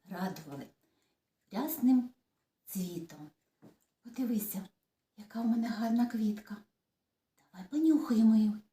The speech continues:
її. Вдихни носиком, а на видосі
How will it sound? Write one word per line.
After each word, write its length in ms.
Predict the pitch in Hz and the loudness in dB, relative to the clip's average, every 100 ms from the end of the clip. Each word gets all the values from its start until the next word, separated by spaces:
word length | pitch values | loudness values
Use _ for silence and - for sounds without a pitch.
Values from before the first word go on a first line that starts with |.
| _ _ _ | _ _ _
її. 520 | 214 233 214 214 208 - _ _ _ _ | -2 -2 0 -2 -4 -14 _ _ _ _
Вдихни 540 | 175 202 196 185 170 151 | -4 -2 -2 -4 -2 -2
носиком, 680 | 151 202 277 - 330 330 - _ _ _ - | -2 -4 -6 -4 -4 -6 -12 _ _ _ -14
а 160 | - | 2
на 100 | 214 | 2
видосі 680 | 185 185 269 370 - 320 339 | 4 0 0 -2 -4 -8 -8